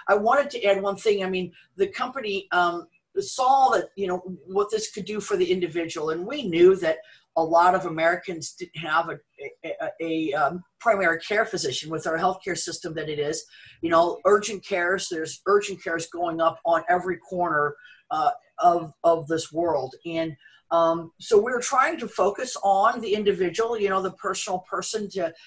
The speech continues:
help them stay out of the healthcare system is kind of what we're trying to do. Um, but we also knew that doctors really wanted this. So we have a separate division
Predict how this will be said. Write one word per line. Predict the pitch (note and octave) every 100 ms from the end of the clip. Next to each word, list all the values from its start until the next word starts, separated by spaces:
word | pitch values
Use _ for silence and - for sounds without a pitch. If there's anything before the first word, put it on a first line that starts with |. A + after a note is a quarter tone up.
| _
help | - G3 - D3+
them | F3 E3+ A3 A#3 - -
stay | - A3 F#3+ F#3+
out | D#3+ F#3
of | A3
the | A#3
healthcare | A#3+ A#3+ B3+ A#3+
system | - C4 - D4+ F4+
is | G#3 G3+ -
kind | - B3+ A#3+
of | F3+
what | G3 -
we're | F3+
trying | - G3 F#3 F#3
to | F3
do. | D3+ D#3+ F#3+ B3+ - - - -
Um, | G3 G3 G3 F3+ _ _ _ G3+ A3
but | A#3 A#3
we | B3 C4
also | C#4+ F4 - E4
knew | A#3 A#3
that | A3 F#3 -
doctors | G3+ - - F3 D#3+ E3+ F3+
really | A3 G3+
wanted | F3+ F#3+ A#3 -
this. | - - - _ _
So | - G3
we | G3 D#4
have | C#4+ C#4+ D4+ D4+ G#3
a |
separate | - - G#3 B3 -
division | F#3 F3+ A3 G3 C#3+ C#3+